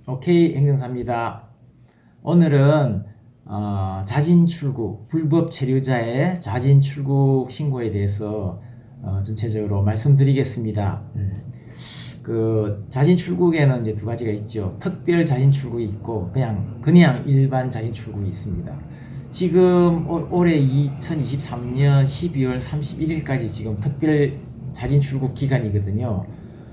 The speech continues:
특별 자진 출국, 출국과 일반 자진 출국의 차이점은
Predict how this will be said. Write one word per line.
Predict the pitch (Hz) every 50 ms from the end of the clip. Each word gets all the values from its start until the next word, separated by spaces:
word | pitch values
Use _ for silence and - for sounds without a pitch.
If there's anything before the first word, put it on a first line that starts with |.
| - - - -
특별 | - 185 175 - 180 190 190 180
자진 | 160 151 151 165 170
출국, | - - 156 147 139 143 139
출국과 | - - 165 160 156 151 139 - - 131 123
일반 | 127 143 143 151 156 151 143
자진 | 135 131 127 139 139 151 151
출국의 | 139 139 - 131 127 127 123 120 110 104
차이점은 | 104 - - 170 - - - 123 123 127 147 160 127 95 92